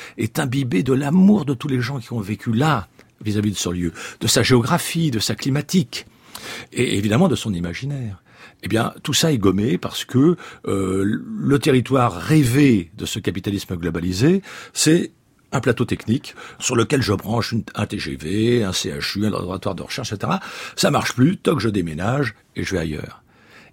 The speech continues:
Euh, l'être humain, dans sa, dans sa longue histoire de son inscription dans le territoire, euh, ne va pas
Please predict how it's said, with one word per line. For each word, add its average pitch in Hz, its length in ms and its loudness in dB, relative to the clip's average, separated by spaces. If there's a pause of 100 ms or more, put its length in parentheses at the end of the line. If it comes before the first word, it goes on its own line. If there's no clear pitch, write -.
Euh, 92 340 -4 (380)
l'être 127 400 2
humain, 151 460 4 (300)
dans - 200 -10
sa, - 160 -6
dans 101 160 -6
sa 95 180 -2
longue 147 260 4
histoire 135 840 2 (260)
de 107 80 -6
son 117 200 -4
inscription 135 640 0
dans 98 140 0
le 90 140 0
territoire, 139 640 -2 (320)
euh, 123 140 -2
ne 135 100 4
va 135 160 4
pas 131 320 0